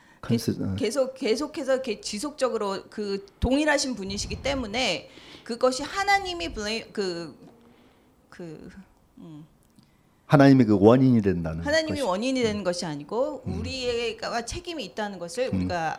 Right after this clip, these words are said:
Speaker 1: 알아야 되는
Speaker 2: And
Speaker 1: 것입니다.
Speaker 2: this is very difficult to translate
Speaker 1: <laughs>
Speaker 2: because this is very theological.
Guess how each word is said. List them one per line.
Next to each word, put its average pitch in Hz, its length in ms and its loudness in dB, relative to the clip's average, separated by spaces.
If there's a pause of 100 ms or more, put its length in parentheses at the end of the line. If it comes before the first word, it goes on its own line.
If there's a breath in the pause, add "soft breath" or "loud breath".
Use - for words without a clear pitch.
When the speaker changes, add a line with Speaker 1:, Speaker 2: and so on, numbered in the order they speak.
Speaker 1:
알아야 170 200 -2
되는 147 180 -8
Speaker 2:
And 147 80 -12
Speaker 1:
것입니다. 104 340 -2
Speaker 2:
this 135 160 4
is 113 100 0
very 131 320 10
difficult 120 580 4
to - 120 -4
translate - 760 2
Speaker 1:
<laughs> - 100 -14
Speaker 2:
because 104 300 4
this 123 180 8
is 101 120 2
very 117 200 10
theological. 120 840 8